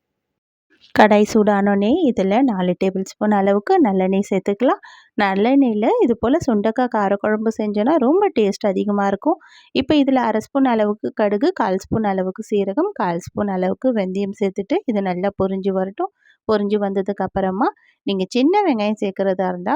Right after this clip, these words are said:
பத்துலேருந்து பதினஞ்சு சின்ன வெங்காயம் தோலை உரிச்சிட்டு சேர்த்துக்குங்க. அதுவே பெரிய வெங்காயம் சேர்க்கறதா இருந்தா ஒரு பெரிய வெங்காயத்தை இது போல சின்ன சின்னதா கட் பண்ணிட்டு சேர்த்துக்கலாம். இப்போ இது கூடவே பதினஞ்சுலேருந்து இருபது பல்லு பூண்டு தோலை உரிச்சிட்டு இதையும் சேர்த்துக்கலாம். சேர்த்துட்டு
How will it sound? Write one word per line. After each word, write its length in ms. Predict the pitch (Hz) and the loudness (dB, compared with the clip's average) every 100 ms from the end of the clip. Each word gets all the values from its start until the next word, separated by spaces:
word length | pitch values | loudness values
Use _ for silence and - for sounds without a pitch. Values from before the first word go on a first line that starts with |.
| 320 | -2
பத்துலேருந்து 500 | 247 220 247 208 220 294 | -4 -4 -2 -2 -2 -2
பதினஞ்சு 400 | 196 196 190 208 | -4 -4 -6 -6
சின்ன 300 | 240 220 196 190 | -6 -4 -4 -6
வெங்காயம் 420 | 180 175 196 320 | -6 -6 -2 0
தோலை 200 | 247 196 180 | 0 0 -2
உரிச்சிட்டு 340 | 180 - 202 196 | -4 -8 -8 -6
சேர்த்துக்குங்க. 520 | 180 - - 214 233 320 _ _ _ _ _ _ _ _ - | -6 -6 -6 -4 -2 -2 _ _ _ _ _ _ _ _ -2
அதுவே 380 | 202 208 220 262 311 | 2 4 4 4 2
பெரிய 220 | 220 208 214 | 2 2 0
வெங்காயம் 400 | 202 190 190 202 | -2 -4 -4 -4
சேர்க்கறதா 400 | 196 196 190 185 | -4 -2 -2 -2
இருந்தா 200 | 180 190 381 277 | -4 -2 0 2
ஒரு 140 | 285 359 269 | 2 2 0
பெரிய 200 | 202 196 | 2 2
வெங்காயத்தை 480 | 196 196 196 190 254 359 | 0 0 0 0 2 2
இது 100 | 220 190 | 2 2
போல 160 | 233 302 | 0 2
சின்ன 160 | 302 254 240 | 2 2 2
சின்னதா 280 | 208 185 226 220 | 0 0 0 -2
கட் 140 | 190 | -4
பண்ணிட்டு 320 | 190 185 196 214 - | -2 0 0 -2 0
சேர்த்துக்கலாம். 460 | 180 185 233 349 - - - - | -4 -2 -2 -2 -4 -20 -12 -4
இப்போ 120 | 240 294 | 0 2
இது 100 | 277 277 | 2 2
கூடவே 320 | 277 277 247 370 392 - | 0 2 2 2 0 -2
பதினஞ்சுலேருந்து 720 | 233 247 240 214 196 196 339 262 | -2 0 0 0 0 0 0 2
இருபது 280 | 202 196 190 | 0 0 -2
பல்லு 240 | 190 185 208 | -2 -2 -2
பூண்டு 280 | 208 196 269 339 | 0 0 0 0
தோலை 240 | 233 196 185 | 0 0 0
உரிச்சிட்டு 360 | 180 - - 311 427 | -4 -6 -4 0 2
இதையும் 320 | 220 196 196 262 | 0 0 0 0
சேர்த்துக்கலாம். 500 | 185 - 175 220 339 - - - | -2 -4 -2 -2 -2 -8 -20 -2
சேர்த்துட்டு 420 | 277 311 277 285 | 0 0 0 0